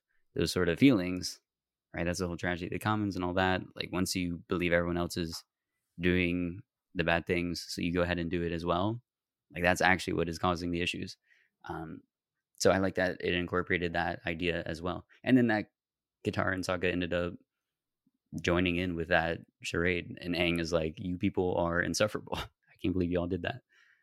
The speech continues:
So for me, I think the Great Divide, I think it's roasted too much. I don't think it should be hit as hard as it, as it is hit.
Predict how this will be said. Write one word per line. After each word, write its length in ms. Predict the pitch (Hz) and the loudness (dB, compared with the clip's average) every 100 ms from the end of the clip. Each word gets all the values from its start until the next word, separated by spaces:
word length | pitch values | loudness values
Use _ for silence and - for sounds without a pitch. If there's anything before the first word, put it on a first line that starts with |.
| _ _ _ _ | _ _ _ _
So 500 | - - 90 82 92 - _ | -6 2 4 4 0 -6 _
for 120 | - 104 | 2 6
me, 360 | 127 127 113 - _ _ _ _ - | 8 6 2 -10 _ _ _ _ -8
I 120 | 101 | -2
think 220 | 98 95 | 0 0
the 80 | 90 | -2
Great 280 | 82 92 87 | -2 -2 -2
Divide, 580 | 85 87 85 87 85 - _ _ _ _ _ _ _ _ _ _ _ - | -4 -4 -4 -6 -8 -12 _ _ _ _ _ _ _ _ _ _ _ -10
I 80 | 92 | -6
think 220 | 92 90 | -2 0
it's 400 | 87 82 - - - _ - | 0 -2 -6 -10 -16 _ -4
roasted 480 | 90 87 - 87 82 | 2 2 0 -6 -6
too 140 | 90 | -6
much. 320 | 85 85 82 | -4 -4 -2
I 80 | 90 | 0
don't 140 | 90 | 0
think 140 | 87 85 | 0 -4
it 60 | |
should 180 | 85 90 | -4 -6
be 340 | 82 87 87 87 _ _ _ _ _ _ - | -6 -8 -8 -12 _ _ _ _ _ _ -10
hit 260 | - 92 90 | 2 4 4
as 120 | 90 | 4
hard 200 | 87 87 | 2 2
as 120 | 85 | -2
it, 120 | 87 95 - _ - _ - | -6 -8 -18 _ -20 _ -8
as 140 | 82 85 | -4 -2
it 100 | 82 | -2
is 120 | 85 | -4
hit. 220 | 87 - | -6 -8